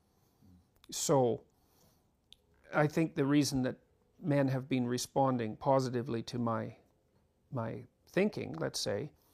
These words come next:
is that I don't buy any of that. I like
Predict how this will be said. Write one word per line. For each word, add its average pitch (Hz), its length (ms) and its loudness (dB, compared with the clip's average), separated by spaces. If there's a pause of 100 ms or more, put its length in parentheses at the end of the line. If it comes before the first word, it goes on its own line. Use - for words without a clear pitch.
(720)
is 131 280 -2
that 123 220 2 (760)
I 156 80 8
don't 139 220 4
buy 175 260 10
any 113 240 2
of - 140 -12
that. - 320 -12 (1800)
I 139 120 6
like 160 340 6